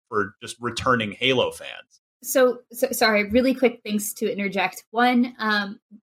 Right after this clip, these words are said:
Speaker 2: I, I guess there could be a possibility that they do have some sort of catch-up video explainer or something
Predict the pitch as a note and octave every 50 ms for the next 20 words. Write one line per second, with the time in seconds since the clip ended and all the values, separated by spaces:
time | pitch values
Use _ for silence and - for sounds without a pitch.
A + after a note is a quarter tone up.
0 | _ - A#3+ A#3+ A#3+ - C#4+ C4 D4+ F4 G#4 - C#5+ C#5+ - - D4 C#4 C#4 -
1 | F4+ D#4+ - - - - D4+ - D#4 A#3 G#3+ G3+ G#3 A3 C4 D4 B3 C#4+ B3 C4
2 | B3 A#3 G3+ G3 F#3 F#3+ G3 A3 B3+ - - A3+ - - A#3+ A3 G#3+ - - F#3
3 | F#3 - - G#3+ G#3+ - - _ _ _ _ _ _ _ _ _ _ _ - G3+
4 | G#3 G#3+ A3 A3 G#3+ G3+ - - - F#3+ F3 F#3 G#3 G#3+ F#3 F#3+ G#3 G#3 - -
5 | - G3+ - C4 C4 C4+ C4+ B3+ C4